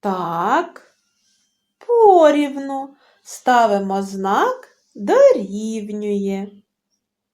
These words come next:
А тут скільки листочків?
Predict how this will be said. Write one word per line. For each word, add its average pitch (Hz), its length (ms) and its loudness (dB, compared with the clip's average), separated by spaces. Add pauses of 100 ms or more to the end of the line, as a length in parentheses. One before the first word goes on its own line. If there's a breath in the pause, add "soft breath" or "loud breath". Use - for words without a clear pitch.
(3500 soft breath)
А 320 160 2
тут 349 440 -6
скільки 294 600 2
листочків? - 1200 -6